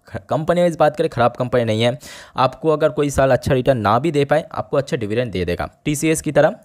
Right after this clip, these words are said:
हर एक क्वार्टर में कंपनी अपने शेयर होल्डर के लिए डिविडेंड प्रोवाइड करता है, जिस वजह से इसका डिविडेंड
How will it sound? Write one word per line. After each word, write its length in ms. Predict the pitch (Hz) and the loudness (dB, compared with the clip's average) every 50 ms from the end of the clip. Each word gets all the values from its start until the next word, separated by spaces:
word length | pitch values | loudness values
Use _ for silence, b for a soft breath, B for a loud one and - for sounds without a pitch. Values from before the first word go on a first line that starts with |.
| _ - | _ -2
हर 180 | 165 175 190 - - | 0 0 0 -2 -4
एक 180 | 151 143 - - | -6 -8 -4 -2
क्वार्टर 280 | 135 123 117 - 123 | 0 0 0 0 -2
में 120 | 123 135 - | -2 -4 -6
कंपनी 380 | - - 110 95 - 113 117 | -6 -8 -8 -8 -6 -6 -6
अपने 280 | 107 101 - 120 120 117 | -6 -6 -6 -4 -6 -4
शेयर 240 | - - - 110 104 | -4 -2 0 0 0
होल्डर 280 | 101 110 107 107 104 | 0 -2 -2 -2 -4
के 120 | - - 117 | -4 -6 -8
लिए 80 | 107 | -6
डिविडेंड 340 | 90 92 87 95 98 107 104 | -6 -6 -6 -4 -4 -6 -4
प्रोवाइड 340 | - 95 87 85 - - - | -6 -4 -2 -2 -2 -2 -2
करता 260 | - 110 - - 143 | -2 -4 0 0 0
है, 80 | - B B B B B B - | -2 B B B B B B -8
जिस 140 | 143 147 143 | -8 -4 -2
वजह 120 | 147 147 | -2 -2
से 140 | 143 151 143 | -2 -2 -4
इसका 200 | 139 - - 180 | -2 0 0 0
डिविडेंड 340 | 113 104 101 107 120 110 | 0 0 0 0 0 0